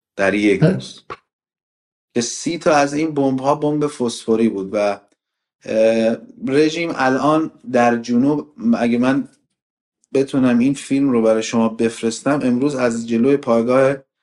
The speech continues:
Speaker 1: رأس ناقوره رژیم صهیونیستی رد می‌شدم، آقای علیزاده، اون جنگل زیبایی که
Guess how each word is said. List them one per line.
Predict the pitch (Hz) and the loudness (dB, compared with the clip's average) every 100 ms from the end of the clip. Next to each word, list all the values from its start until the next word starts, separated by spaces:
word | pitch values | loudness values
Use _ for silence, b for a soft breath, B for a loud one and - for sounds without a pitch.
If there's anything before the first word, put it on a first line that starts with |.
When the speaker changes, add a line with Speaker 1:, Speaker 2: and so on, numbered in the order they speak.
| _ _ - | _ _ -4
Speaker 1:
رأس | 113 104 110 127 | -2 -2 -2 2
ناقوره | 117 117 120 143 | 2 2 2 2
رژیم | 139 113 113 | 0 0 -2
صهیونیستی | 113 113 117 117 113 120 | 0 -2 0 0 0 0
رد | 117 113 | 0 2
می‌شدم، | 117 113 120 123 | 0 0 0 0
آقای | 127 135 151 123 107 107 _ _ _ | 0 0 0 0 -2 -6 _ _ _
علیزاده، | 113 110 113 117 113 117 | -4 0 0 0 0 0
اون | 123 156 | -2 -4
جنگل | 135 120 117 117 135 160 | -2 0 2 2 2 0
زیبایی | 156 120 113 113 113 127 151 143 | -2 -4 -4 -2 2 2 2 0
که | 113 117 110 | -4 -4 -4